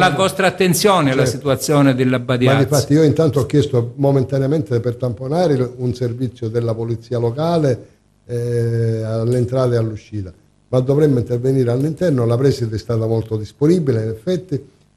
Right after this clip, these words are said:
Speaker 1: eventualmente se riesce a organizzare anche un pre o post scuola, però noi sappiamo anche che alcune richieste dei genitori non possono essere esaudite, cioè quello di entrare con la macchina all'interno dell'edificio,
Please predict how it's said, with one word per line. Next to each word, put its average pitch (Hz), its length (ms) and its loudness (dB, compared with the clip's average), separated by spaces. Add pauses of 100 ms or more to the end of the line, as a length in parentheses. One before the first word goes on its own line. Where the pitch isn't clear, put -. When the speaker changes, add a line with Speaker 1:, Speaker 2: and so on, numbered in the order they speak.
Speaker 1:
eventualmente 123 680 -2
se 120 160 -4
riesce 120 320 -2
a 120 40 -6
organizzare 117 480 -2
anche 113 200 -6
un 110 120 -2
pre 120 200 0
o 113 60 0
post 123 300 -12
scuola, 208 280 -6
però 180 240 0
noi 160 180 4
sappiamo 151 440 2
anche 156 540 0 (280)
che 139 100 0
alcune 135 480 2
richieste 117 480 0
dei 113 160 0
genitori 131 460 0
non 127 120 -2
possono 110 360 -6
essere 107 440 -2 (280)
esaudite, 113 640 0
cioè 101 160 -10
quello 120 260 -2
di 120 80 0
entrare 117 360 -2
con 127 140 -4
la 135 100 0
macchina 117 400 -6
all'interno 110 460 -4
dell'edificio, 101 840 -8